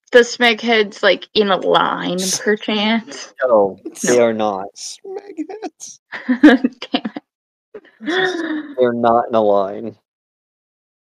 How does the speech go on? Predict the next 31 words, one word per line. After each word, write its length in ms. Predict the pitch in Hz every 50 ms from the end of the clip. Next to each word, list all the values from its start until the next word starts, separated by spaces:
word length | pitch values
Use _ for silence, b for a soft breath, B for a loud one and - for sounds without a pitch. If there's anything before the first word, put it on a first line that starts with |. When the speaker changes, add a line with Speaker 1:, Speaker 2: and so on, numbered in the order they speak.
| _ -
Speaker 1:
Uh, 400 | - 185 - - - - - - - _ -
something 320 | - - 247 - - 190
tells 220 | 202 208 175 175 196
me 80 | - 170
you're 100 | 175 -
doing 300 | 214 - 185 185 - -
that 140 | - - _ _
deliberately. 680 | - 190 190 - - - - - - - - - _ _ _ _ _ _ _ _
That's 240 | - - _ - -
just 260 | - - _ _ _ _
me. 60 | _ _ _ _ _ _ _ _ _ _ _
Maybe 280 | - 214 - - 226 -
I'm 100 | - - -
demented. 420 | - _ _ _ _ _ - - _ _ _ _ _ _ _ _ _ _ _ _ _ _ _ _ _ _ -
Speaker 2:
Focus 340 | 254 269 196 226 202 156
on 100 | 233 214
the 80 | 202 196
mage. 320 | 190 180 156 143 139 - -
<coughs> 880 | - - 220 233 262 226 226 233 226 196 226 226 202 - - - - - _ _ _ _ _ _ _ _ _ _ _ _ _ _ _ _
Speaker 3:
Had 260 | - 139 147 151 147
you 120 | 165 185
done 240 | 170 139 175 170 156
it 180 | 151 147 131 131
last 420 | 120 123 117 117 131 135 - -
turn, 360 | - 208 214 226 - - 277
yes, 260 | 160 170 165 117 - -
there 140 | 123 117
would 120 | 113 135 147
have 120 | 139 -
been 160 | - 95 90
two. 220 | - - - 80